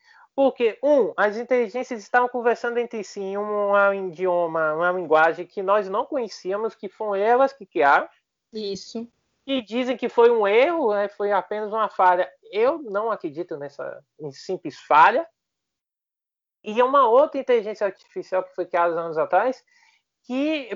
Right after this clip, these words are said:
Speaker 1: perguntar a ela qual é, é, qual é o maior inimigo do, do planeta e que foi dito que é a humanidade. Por quê? Ela, ela levanta o database, a database de dados e percebe quem é que mais destrói o meio ambiente?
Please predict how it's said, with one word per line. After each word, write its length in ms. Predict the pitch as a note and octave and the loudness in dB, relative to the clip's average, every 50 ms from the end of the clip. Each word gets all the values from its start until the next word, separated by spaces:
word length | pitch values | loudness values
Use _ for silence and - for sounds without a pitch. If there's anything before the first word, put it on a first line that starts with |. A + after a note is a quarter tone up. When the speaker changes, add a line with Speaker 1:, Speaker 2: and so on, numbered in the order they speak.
| - | 0
Speaker 1:
perguntar 580 | - C4 C4+ C4+ C#4+ C4 - - A#3+ B3 C4 C4 | 2 4 4 4 2 2 2 2 2 4 2 2
a 60 | A#3 | 4
ela 260 | A3+ A#3+ A#3+ A#3+ A3+ | 4 4 6 4 4
qual 220 | A#3 - A3+ A3+ A3 | 2 0 2 2 4
é, 800 | A3 A3+ A3+ A3+ A3 G3+ G#3 F3+ F3 D#3 D#3 F3+ E3+ D#3+ F3 | 4 4 4 2 2 0 0 -2 -4 -4 -6 -6 -4 -4 -4
é, 40 | E3+ | -4
qual 180 | - - F#3+ F#3+ | 0 2 4 4
é 80 | G3+ | 4
o 60 | G#3+ G#3+ | 2 2
maior 280 | G#3+ G3 F#3 G3+ G#3+ | 2 2 2 2 2
inimigo 540 | G#3+ G#3 G3+ F3+ E3+ F3 F#3 A3 G3 G3 F#3 | 0 -2 -8 -8 -6 -6 -6 -4 -4 -4 -4
do, 260 | D3+ D#3+ E3 D#3+ D3+ | -2 0 0 0 -2
do 140 | C#3 C#3 C#3+ | -2 -6 -8
planeta 580 | - - E3+ D#3 D3 E3+ G3+ A#3 - C#4+ B3+ B3 | -4 -4 -2 -2 0 0 0 0 0 -2 -4 -4
e 140 | B3 A3 | -4 -6
que 160 | G#3+ - C4 B3 | -8 -8 -10 -6
foi 240 | - - C4+ D#4 | 0 0 0 2
dito 240 | B3+ A3+ B3+ - - | 0 -2 -6 -6 -4
que 80 | - D#4+ | -2 2
é 40 | C#4 | 2
a 80 | C#4+ | 2
humanidade. 600 | E4 D#4+ F4 F4 F4 F#4 C#4+ A#3+ A#3+ B3 B3 A3 A#3+ _ | 2 0 -2 -6 -6 -4 0 0 0 0 0 -2 -6 _
Por 140 | - G4+ - | -6 -6 -4
quê? 220 | - G3+ E3 - _ _ _ _ - | -2 -2 -4 -4 _ _ _ _ -2
Ela, 220 | B3 B3 B3+ C4 | 2 4 4 6
ela 460 | C4 A#3+ A3 G3+ E3+ F3+ F#3 F#3 G3 G3+ G#3+ | 4 4 4 2 2 2 4 4 6 6 4
levanta 400 | G3+ E3 F#3+ B3 D4+ - - C#4+ | 4 2 2 0 0 0 -2 -2
o 20 | |
database, 800 | G3 G#3 G3 - - F#3 D3 D3 D3+ D#3 D#3+ F3 G#3 A#3 A#3+ A#3 | 0 0 2 2 2 0 0 0 2 4 4 4 4 2 0 -4
a 160 | F#3+ E3+ D#3 | -4 -4 -2
database 720 | D3 D#3 D#3 D3+ F3+ E3 D3+ E3 E3 F#3 A3+ B3+ B3+ _ _ _ _ _ _ _ _ _ _ _ - | -2 -2 -2 0 -2 -2 0 0 0 0 0 -2 -6 _ _ _ _ _ _ _ _ _ _ _ -16
de 120 | G3 A3 | -10 -2
dados 400 | G3 G#3+ G3 G3 A3+ A#3 C#4+ E4 | 2 4 4 4 4 2 0 -4
e 60 | F#4+ | -4
percebe 440 | F#4 - G4 - - B3+ A3 F#3+ A3+ | -2 -2 -2 0 2 0 0 0 -2
quem 220 | - - G4+ G#4+ | -6 -4 -4 -2
é 40 | G#4 | -2
que 120 | G4+ - D#4+ | -4 -4 -4
mais 180 | D#4 D4 C4+ | -2 -2 -2
destrói 280 | A3+ A#3+ - - A#3+ A#3 | -4 -4 -2 -2 -2 0
o 40 | A3 | -2
meio 160 | A3 G#3+ G#3 | -2 -6 -6
ambiente? 460 | F#3+ F#3 F#3+ F#3 E3+ D3+ - _ _ | -4 -4 -6 -6 -6 -10 -14 _ _